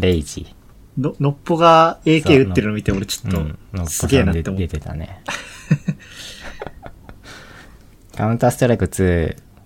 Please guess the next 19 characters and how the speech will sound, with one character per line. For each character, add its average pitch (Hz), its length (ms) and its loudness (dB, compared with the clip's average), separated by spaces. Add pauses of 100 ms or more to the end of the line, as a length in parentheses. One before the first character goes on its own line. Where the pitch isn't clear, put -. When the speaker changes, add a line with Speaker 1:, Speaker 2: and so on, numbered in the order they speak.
(240)
Speaker 1:
え 82 220 -4
ー 78 40 -8
っ - 100 -20
と、 - 580 -8
シ - 180 -6
ー 101 40 2
エ 98 40 0
ス 101 140 -4
ジ 95 200 0
ー 87 100 2
オ 87 180 -4 (340)
ー 98 40 -2
の 82 220 -2 (120)
後 92 200 -2
継 87 240 -2
と - 120 -2
い 85 100 2
う 80 40 -2
か - 300 -8